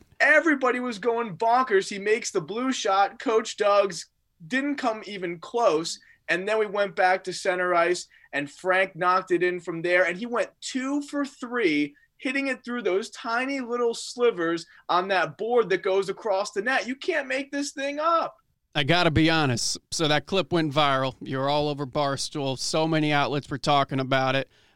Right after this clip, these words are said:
Speaker 2: Um, luckily, Joey from Given Fun Day, he, he, he called me and he was like, "Yo, you gotta get this clip up." So we did. But I was watching it, and I,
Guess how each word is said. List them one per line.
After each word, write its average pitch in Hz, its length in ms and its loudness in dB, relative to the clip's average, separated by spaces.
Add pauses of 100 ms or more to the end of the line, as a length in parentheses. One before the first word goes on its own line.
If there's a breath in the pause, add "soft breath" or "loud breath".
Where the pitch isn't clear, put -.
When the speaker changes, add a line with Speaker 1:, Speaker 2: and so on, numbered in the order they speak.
(100)
Speaker 2:
Um, 123 360 0
luckily, 151 720 2 (640)
Joey 170 360 4 (100)
from 131 140 0
Given 143 260 2
Fun 165 260 2
Day, 131 160 0
he, 151 260 0 (160)
he, 151 300 0
he 151 140 -2
called 160 320 4
me 127 120 2
and 127 80 0
he - 20 0
was 123 120 -2
like, - 100 -6
"Yo, 135 140 0
you 131 120 -6
gotta 127 200 0
get 127 140 -8
this 131 140 -6
clip 143 260 -6
up." 123 200 -6
So 127 160 -4
we 131 100 -4
did. 135 360 0 (420 soft breath)
But 190 260 4 (200)
I 180 160 6
was 170 160 4
watching 160 460 4
it, 131 160 0
and 131 120 0
I, 165 400 2